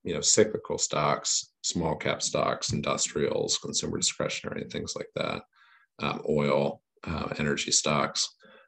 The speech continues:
uh, is that, um, as the revenue and revenues come down five or ten, profits come down thirty, and stock price goes down sixty.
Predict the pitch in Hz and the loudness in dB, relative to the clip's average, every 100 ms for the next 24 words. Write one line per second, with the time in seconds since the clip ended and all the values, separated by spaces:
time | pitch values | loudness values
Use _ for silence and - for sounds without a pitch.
0 | - 76 - 85 80 - 82 78 - _ | -2 0 4 6 6 4 2 2 -2 _
1 | - 82 71 71 - 85 76 73 - _ | -4 0 0 -2 0 4 4 4 0 _
2 | - 78 73 80 90 90 85 78 78 82 | 0 2 4 4 6 6 4 2 0 -2
3 | - - 104 90 87 82 80 - 82 78 | -6 6 6 8 6 4 2 -2 -2 0
4 | 76 71 73 71 - 76 73 76 76 - | 0 0 -4 -4 0 2 2 0 0 2
5 | 113 101 87 76 - 76 - - - - | 4 4 2 -2 -4 -2 -2 -4 -6 -2
6 | 73 73 71 73 82 78 76 76 73 - | 0 0 0 -2 0 2 2 2 0 -2
7 | - - - - - 78 71 - 71 - | -6 -14 -20 -6 2 4 4 4 2 4
8 | 73 - 73 73 - 120 - - 76 - | 0 2 0 0 4 4 4 0 0 -2